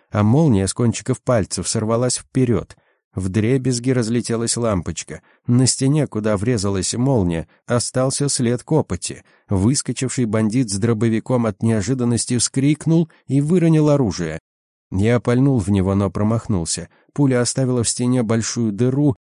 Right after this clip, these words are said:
Бандит убрался назад, где-то там, в его стороне, раздалась стрельба из пистолетов.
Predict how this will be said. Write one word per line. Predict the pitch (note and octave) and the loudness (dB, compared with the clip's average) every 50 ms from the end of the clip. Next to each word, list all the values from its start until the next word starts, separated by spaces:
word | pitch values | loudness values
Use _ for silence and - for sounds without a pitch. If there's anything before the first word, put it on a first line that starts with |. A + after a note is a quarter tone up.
| _ _ - | _ _ -6
Бандит | F#2 F#2+ A#2+ C3+ C#3 E3 E3+ - D#3+ | -2 0 2 2 2 0 0 0 0
убрался | D#3 D3 E3 E3 D3+ C3+ - D3+ | -2 0 2 2 2 2 2 2
назад, | C#3+ C#3+ C#3+ C#3+ C3 C#3+ E3 D3 A#2 E2 | 2 4 4 2 2 2 0 0 0 -2
где-то | E2 F#2 F#2 A#2+ B2 - C3+ B2+ | -2 -4 -2 -2 -2 0 -2 -4
там, | A2 - - C#3+ C#3+ C#3 B2 | -4 -2 0 2 2 2 2
в | F#2+ | 0
его | G#2+ G#2+ A2+ A2+ A2+ A2 | 0 -2 0 0 0 -2
стороне, | - - G#2+ G#2 G#2+ A2 A#2 A#2 G#2 _ _ _ _ - | -2 -2 -2 -2 -2 -2 -2 -2 -4 _ _ _ _ -4
раздалась | G#2+ A2+ A2+ F#2+ G2 G#2 G#2 A2 A#2 G#2+ - - - | -2 0 0 2 2 0 2 2 0 -2 -2 -6 -6
стрельба | - - - - G#2+ A2 G#2 G2 F2 E2+ G#2+ G#2+ G2+ | -8 -6 -4 -2 -2 0 0 0 0 0 0 0 0
из | G2 F2+ - | 0 -2 -4
пистолетов. | - F#2+ - - - F#2 E2+ D#2 C#2+ - - - - - | -8 -10 -8 -6 -6 -6 -6 -6 -10 -12 -16 -20 -20 -20